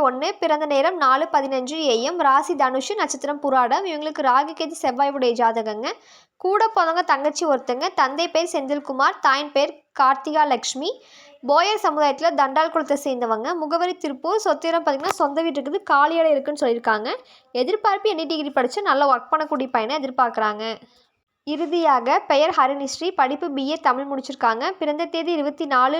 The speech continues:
நாலு ரெண்டாயிரத்தி நாலு. பிறந்த நேரம் அஞ்சு இருபத்தி ஒன்பது ஏ எம். ராசி மிதுனம், நட்சத்திரம் புனர்பூசம். இவங்களுக்கு ராகு கேது செவ்வாய் உடைய ஜாதகங்க. கூட பிறந்தவங்க தம்பி ரெண்டு பேரு.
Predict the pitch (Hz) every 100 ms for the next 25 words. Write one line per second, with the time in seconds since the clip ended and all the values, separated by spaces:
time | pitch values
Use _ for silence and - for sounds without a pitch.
0 | 302 262 302 285 247 262 269 285 233 233
1 | 392 392 294 294 285 254 330 311 247 262
2 | 320 311 269 277 285 240 233 233 285 233
3 | 208 254 453 - - - _ 254 262 311
4 | 403 349 254 277 359 392 254 - 320 320
5 | 294 285 285 254 339 339 285 302 311 320
6 | 262 247 311 349 330 302 330 285 254 294
7 | 294 285 247 247 233 226 220 339 - 320
8 | 359 359 311 294 330 262 254 294 247 214
9 | 214 208